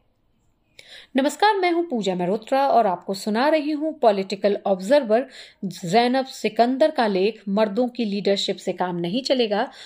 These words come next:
भारत के मुसलमानों को एक मजबूत महिला नेता की जरूरत है।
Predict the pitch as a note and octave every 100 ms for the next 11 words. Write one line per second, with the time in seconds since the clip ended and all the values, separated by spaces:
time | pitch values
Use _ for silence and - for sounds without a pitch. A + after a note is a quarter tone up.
0 | - - F3 - A#3 D4 F4+ F4 E4 D#4
1 | C#4 B3 A#3+ A#3+ B3+ C4 B3 B3 A3 A#3
2 | G#3+ F#3+ E3+ G3 B3 B3+ F#3+ F3+ G3 G3+
3 | F3+ F3 F#3 G3 F3 F#3 F3 F3 F3 F#3
4 | G3 G3